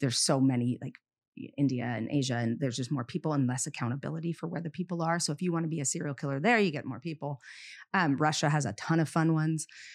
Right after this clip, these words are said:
But I, I have no idea how many walk among us, but I know it's not that common. I just know we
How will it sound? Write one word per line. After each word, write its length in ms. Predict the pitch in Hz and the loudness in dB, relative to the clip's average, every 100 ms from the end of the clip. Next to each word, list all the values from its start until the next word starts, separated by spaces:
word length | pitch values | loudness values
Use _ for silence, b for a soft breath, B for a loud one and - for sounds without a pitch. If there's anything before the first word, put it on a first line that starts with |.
| B B | B B
But 240 | 190 175 - | 2 2 2
I, 120 | 160 - | -2 2
I 100 | 208 | 4
have 180 | 233 214 | 4 6
no 260 | 202 156 147 | 6 8 6
idea 300 | 143 139 135 | 2 2 4
how 160 | 151 | 4
many 200 | 131 131 | 4 4
walk 280 | 143 131 - | 4 2 2
among 260 | 123 117 139 | 2 4 4
us, 140 | 175 | 2
but 120 | 135 | 2
I 60 | 131 | 2
know 220 | 156 170 | 4 2
it's 180 | 160 - | 0 0
not 300 | 151 147 151 - - | 2 2 -2 -6 0
that 300 | - 160 - | 2 2 0
common. 400 | - 247 269 277 | 2 6 6 4
I 80 | 147 | 2
just 180 | 147 139 | 0 2
know 340 | 151 147 139 - | 2 2 0 -2
we 260 | 165 156 | 0 0